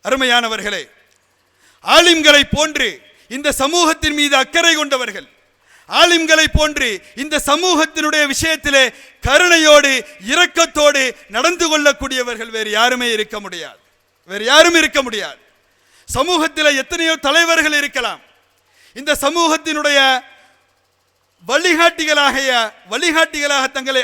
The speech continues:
அடையாளப்படுத்தக்கூடியவர்கள் எவ்வளவோ இருக்கலாம். ஆனாலும் உண்மையிலேயே இந்த சமூகத்தினுடைய உயர்விலையும்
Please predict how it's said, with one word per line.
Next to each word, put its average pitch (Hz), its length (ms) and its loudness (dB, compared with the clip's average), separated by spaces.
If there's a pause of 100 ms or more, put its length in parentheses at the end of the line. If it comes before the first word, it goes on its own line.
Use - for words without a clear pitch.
(160)
அடையாளப்படுத்தக்கூடியவர்கள் 285 1200 0 (360)
எவ்வளவோ 330 340 0 (100)
இருக்கலாம். 254 440 -6 (340)
ஆனாலும் 277 420 0 (540)
உண்மையிலேயே 311 640 0 (500)
இந்த 277 120 -4 (100)
சமூகத்தினுடைய 294 760 -2 (160)
உயர்விலையும் 277 680 0